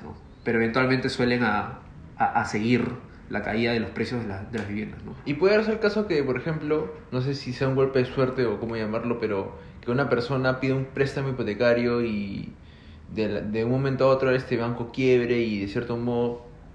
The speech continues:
Speaker 2: el DEPA puede ser gratis, ¿no? Es, son casos hipotéticos, pero que se pueden dar, ¿no?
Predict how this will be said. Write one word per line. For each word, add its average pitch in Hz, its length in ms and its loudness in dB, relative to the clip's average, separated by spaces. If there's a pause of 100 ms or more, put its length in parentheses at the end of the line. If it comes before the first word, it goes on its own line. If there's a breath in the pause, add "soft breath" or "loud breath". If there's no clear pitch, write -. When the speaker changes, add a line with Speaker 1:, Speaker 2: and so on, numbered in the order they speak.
(240)
Speaker 2:
el 110 240 -2
DEPA 123 560 4 (420)
puede 120 160 2
ser 120 180 -4
gratis, 120 380 0
¿no? 123 160 -6
Es, 120 180 -10 (1400 loud breath)
son 143 160 -2
casos 160 240 4
hipotéticos, 131 540 0
pero 123 140 -2
que 107 60 -6
se 107 120 -8
pueden 127 280 -2
dar, 139 200 4
¿no? 107 80 -2